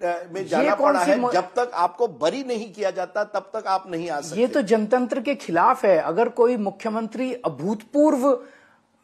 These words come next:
Speaker 2: मैंडेट लेके जीत गया और उसको जेल में डाल के आप उसकी सरकार गिराना चाहते हो, उसको मुख्यमंत्री पद से हटाना चाहते हो,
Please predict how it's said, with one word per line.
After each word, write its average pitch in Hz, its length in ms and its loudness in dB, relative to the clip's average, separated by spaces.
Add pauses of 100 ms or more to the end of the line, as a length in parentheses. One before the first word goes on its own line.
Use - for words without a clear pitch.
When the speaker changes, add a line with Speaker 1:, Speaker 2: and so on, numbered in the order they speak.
(160)
Speaker 2:
मैंडेट 202 560 0
लेके 240 280 -2
जीत 202 320 -6
गया 240 180 4
और 240 100 2
उसको 240 200 0
जेल 233 320 2
में 277 120 2
डाल 233 200 2
के 247 120 -2
आप 240 140 0
उसकी 240 220 -8
सरकार 220 400 -2
गिराना 202 360 -4
चाहते 196 300 -2
हो, 214 80 -2
उसको 214 180 -8
मुख्यमंत्री 208 540 -8
पद 185 180 -12
से 214 140 -8
हटाना 175 320 -4
चाहते 165 320 -6
हो, 147 220 -8